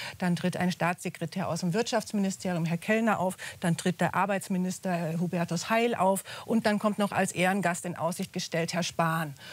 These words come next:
Und was wollen denn bitte die vielen, vielen Gastronomen, die jetzt, äh, bis zu zweihundert Prozent mehr Energiekosten, äh, haben, äh, schon jetzt, äh, was wollen die bitte mit dieser großen Politik, die dort auftritt, nur um sich selbst zu repräsentieren,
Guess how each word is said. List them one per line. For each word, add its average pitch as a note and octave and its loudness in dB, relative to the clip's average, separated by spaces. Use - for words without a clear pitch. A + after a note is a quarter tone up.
Und F#3+ 4
was G#3 2
wollen G#3+ 6
denn G3 4
bitte G3+ 2
die E3+ 4
vielen, A3 6
vielen A3 4
Gastronomen, F#3+ 2
die E3+ 0
jetzt, E3 -2
äh, F3 2
bis F#3+ 0
zu F#3 0
zweihundert G#3 0
Prozent G#3 2
mehr F#3+ 4
Energiekosten, F3 2
äh, D#3+ 0
haben, F3+ 4
äh, F#3 2
schon F#3+ 4
jetzt, G3 0
äh, F#3 2
was F#3 2
wollen G3+ 4
die G#3 4
bitte G#3 2
mit F#3+ 0
dieser G3+ 4
großen G3 0
Politik, G3 -2
die G#3+ 4
dort F3 2
auftritt, - 2
nur F#3+ 6
um F#3+ 4
sich F#3+ 2
selbst - 0
zu - -6
repräsentieren, F3+ -2